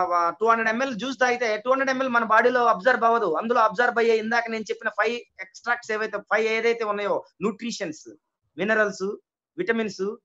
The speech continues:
యాంటీ ఆక్సిడెంట్స్, essential oils, Amino acids ఏవైతే ఉన్నాయో,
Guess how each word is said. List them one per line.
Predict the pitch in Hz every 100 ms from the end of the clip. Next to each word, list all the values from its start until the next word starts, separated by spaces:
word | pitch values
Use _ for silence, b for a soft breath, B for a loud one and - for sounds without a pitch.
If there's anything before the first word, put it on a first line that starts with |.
| _ _
యాంటీ | 160 208 226
ఆక్సిడెంట్స్, | 208 208 208 196 185 226 - _
essential | 160 170 240 233 220
oils, | 190 214 214 190 196 233 _ _ -
Amino | 180 240 240
acids | 214 214 202
ఏవైతే | 202 208 226 214
ఉన్నాయో, | 196 196 156 196